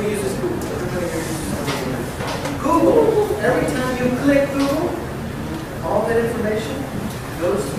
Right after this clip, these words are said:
create an algorithm. You know who you are? They are using math to basically define you as a human being.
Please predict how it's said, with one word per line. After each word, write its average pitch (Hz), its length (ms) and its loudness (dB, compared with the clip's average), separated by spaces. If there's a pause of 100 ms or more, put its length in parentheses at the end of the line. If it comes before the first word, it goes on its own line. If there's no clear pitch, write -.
create 135 280 -2
an 127 280 0
algorithm. 143 520 -2 (800)
You 147 100 0
know 147 100 0
who - 160 -2 (240)
you 196 120 0
are? - 200 -2 (1080)
They 214 200 -2
are 180 280 -2
using 185 400 -4
math 190 280 0
to - 760 -8
basically 170 420 -2
define 240 720 -2 (140)
you 226 160 0
as - 120 0
a - 200 -4
human 190 240 0
being. 175 240 0